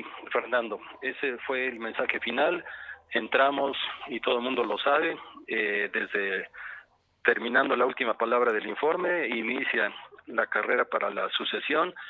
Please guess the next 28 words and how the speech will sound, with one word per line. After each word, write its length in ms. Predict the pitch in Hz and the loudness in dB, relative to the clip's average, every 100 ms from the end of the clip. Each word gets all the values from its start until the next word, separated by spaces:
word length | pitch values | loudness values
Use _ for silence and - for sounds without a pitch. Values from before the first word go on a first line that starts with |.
| - - _ | -16 -20 _
no 300 | 123 131 135 | 0 4 4
solamente 480 | - 139 120 120 - | 4 4 4 4 2
de 80 | 110 | 2
la 80 | 113 | 0
rectoría, 480 | 127 - 143 185 | 0 2 4 2
de 120 | 185 143 | 2 0
diversos 500 | 120 - - 135 - | 0 2 2 0 2
órganos 420 | 139 139 117 - - - - | 2 2 0 -2 -6 -10 -10
de 180 | - | -2
gobierno 460 | 113 113 131 - 120 | 0 4 4 2 -2
de 80 | 104 | -2
la 80 | 101 | -4
institución, 580 | 110 - - 123 147 170 - - _ | -6 -6 2 4 4 -2 -10 -16 _
como 220 | - 107 | -4 -2
son 240 | - 135 127 | 0 0 0
los 120 | 117 | -2
consejos 440 | 113 - 127 110 | -2 -2 -2 -2
de 60 | 113 | -2
unidad 280 | 104 107 117 | -2 0 2
académica 540 | 113 113 123 123 120 | 2 0 -2 -4 -4
en 80 | 113 | -2
cada 280 | - 113 110 | 0 0 0
una 220 | 117 110 | -2 -2
de 100 | 110 | -2
las 200 | 101 95 - | -2 -4 -2
escuelas 380 | - - - - | -2 0 -2 -2
y 40 | - | -2
facultades, 680 | - - 104 135 135 156 | -2 -4 0 2 2 0